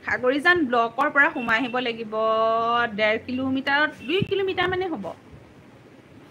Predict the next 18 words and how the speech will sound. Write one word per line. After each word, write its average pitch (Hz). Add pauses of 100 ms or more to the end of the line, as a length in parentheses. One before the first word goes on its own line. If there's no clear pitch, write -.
(320)
বাইকৰ 330
লোকেশ্যন 285
ৰাখিম, 240
হয় 254
নেকি? 247 (760)
টিভি 330 (120)
চাই 311
পোৱা 277
নাই, 226
কৈছে 180
হেমন্ত 294 (520)
আছাম, 226
ৰহা। 226
অ'কে, 320
ৰহা 269
দুগৰাকী 269
আছে 277
ন? 277